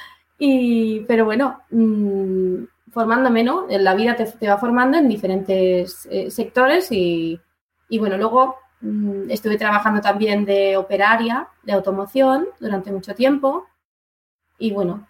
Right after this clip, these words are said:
mm, luego ya me junté en pareja y decidimos tener niños y ahí fue un poquito más difícil.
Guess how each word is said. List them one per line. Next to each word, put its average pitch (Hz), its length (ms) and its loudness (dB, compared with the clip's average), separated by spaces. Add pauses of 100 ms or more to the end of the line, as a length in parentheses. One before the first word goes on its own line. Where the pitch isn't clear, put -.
(100)
mm, 180 640 -4
luego 190 260 0
ya 180 720 0 (540)
me 220 100 -10
junté 208 220 -6
en 185 80 -4
pareja 233 680 0
y 190 480 0
decidimos 202 480 0
tener 214 260 0
niños 330 380 6 (640)
y 240 160 0
ahí 220 260 2
fue 240 180 0
un 233 80 2
poquito 208 300 -2
más 190 220 0
difícil. 185 480 -6